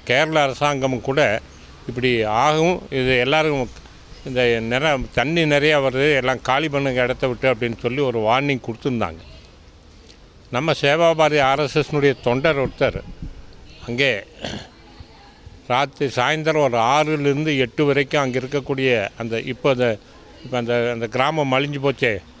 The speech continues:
முண்டக்காடு, முண்டைக்காடே, அந்த கிராமத்துல இருக்கிறவங்களுக்கு எல்லாத்துக்கும் போய் சொல்றாரு.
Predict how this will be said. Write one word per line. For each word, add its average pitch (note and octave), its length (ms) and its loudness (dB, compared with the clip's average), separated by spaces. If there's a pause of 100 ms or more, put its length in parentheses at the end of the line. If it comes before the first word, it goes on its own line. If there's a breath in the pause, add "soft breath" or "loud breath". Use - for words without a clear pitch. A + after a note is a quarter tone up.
(260)
முண்டக்காடு, A#2+ 420 -2 (760)
முண்டைக்காடே, A2+ 500 -4 (1300)
அந்த E3+ 360 0
கிராமத்துல D#3 580 0 (320)
இருக்கிறவங்களுக்கு C#3+ 600 2
எல்லாத்துக்கும் D3+ 460 0
போய் C#3 220 0
சொல்றாரு. A2+ 380 0